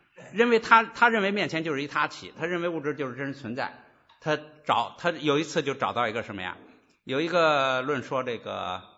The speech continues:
我忘了是不是这个辩证编啊，就是说色法，你怎么看色法？哎，说你可以从三性来看，你可以从三个角度看。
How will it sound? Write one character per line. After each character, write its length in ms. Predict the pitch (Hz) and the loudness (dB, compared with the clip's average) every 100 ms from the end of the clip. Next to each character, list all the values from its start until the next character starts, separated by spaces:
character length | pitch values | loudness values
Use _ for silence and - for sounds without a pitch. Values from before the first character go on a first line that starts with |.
| - | -18
我 100 | 98 | -10
忘 220 | 123 117 | -6 -4
了 60 | 110 | -6
是 120 | - | -10
不 100 | 123 | -10
是 180 | 95 90 | -8 -8
这 80 | 92 | -10
个 60 | |
辩 200 | 90 87 | -10 -12
证 120 | 87 | -12
编 140 | 85 85 | -12 -10
啊， 260 | 82 80 - | -10 -12 -12
就 80 | 113 | -12
是 60 | |
说 480 | 95 117 117 - - _ _ _ _ _ | -8 -6 -6 -8 -20 _ _ _ _ _
色 320 | - - 233 | -8 4 4
法， 260 | - 85 - - | 6 0 -4 -8
你 120 | 135 | -2
怎 160 | 143 156 | 0 0
么 60 | |
看 200 | - 175 | 4 4
色 220 | 160 151 98 | 6 2 2
法？ 200 | 80 - - _ _ - | -4 -6 -18 _ _ -4
哎， 320 | 135 - - _ _ _ _ | -4 -6 -18 _ _ _ _
说 260 | - 123 - | -6 -4 -2
你 120 | 135 | -4
可 180 | 127 165 | -2 0
以 160 | 151 120 | 2 0
从 240 | - 127 | -4 -6
三 280 | 123 170 160 | 0 2 2
性 160 | 135 90 | -2 -8
来 140 | 80 | -8
看， 200 | - - _ _ _ _ _ - | -10 -12 _ _ _ _ _ -12
你 80 | |
可 120 | 104 143 | -4 -4
以 40 | |
从 160 | 110 139 | -4 -2
三 200 | 160 143 | -2 -2
个 80 | |
角 160 | 104 82 | -4 -8
度 80 | 92 | -10
看。 220 | - - | -12 -14